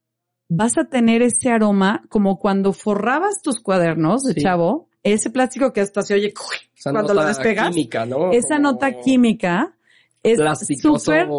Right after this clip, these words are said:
Speaker 2: pero
Speaker 1: eh,
Speaker 2: rico.
Speaker 1: alguien dice que son aromas como petróleo, pero a mí me da un aroma como el plástico ese
Speaker 2: Sí.
Speaker 1: grueso con el que forrábamos nuestros libros, que hasta le poníamos talco para que no se pegara uno con otro.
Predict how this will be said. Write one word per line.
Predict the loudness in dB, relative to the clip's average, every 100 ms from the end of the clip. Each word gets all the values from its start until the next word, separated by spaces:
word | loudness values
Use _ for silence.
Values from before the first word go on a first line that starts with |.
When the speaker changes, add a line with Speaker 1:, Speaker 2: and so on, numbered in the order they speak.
| -2 -4 -6 -4
Speaker 2:
pero | -2 -2
Speaker 1:
eh, | -2
Speaker 2:
rico. | -2
Speaker 1:
alguien | 0 2 4
dice | 4 4 2
que | 0
son | 0 2
aromas | 2 2 2 0
como | 0 0 0
petróleo, | -2 2 2 4 4 2 0 -2
pero | 0
a | 2
mí | 4 4 4 4
me | 2
da | 2
un | 2
aroma | 2 2 2 2 0 0
como | -2 0
el | 0
plástico | 0 -2 -2 -4 0
ese | 0 2 0
Speaker 2:
Sí. |
Speaker 1:
grueso | 2 2 2 0 0
con | 0
el | 0
que | -2
forrábamos | -4 -2 -2 -2 -2
nuestros | -2 -2 -2
libros, | 0 0 0
que | -2
hasta | -2
le | -2
poníamos | -2 -2 -2 -4
talco | -4 -4 -4 -6
para | -4
que | -2
no | -2
se | -2
pegara | -2 -2 -2
uno | -2
con | 0 0
otro. | 0 -4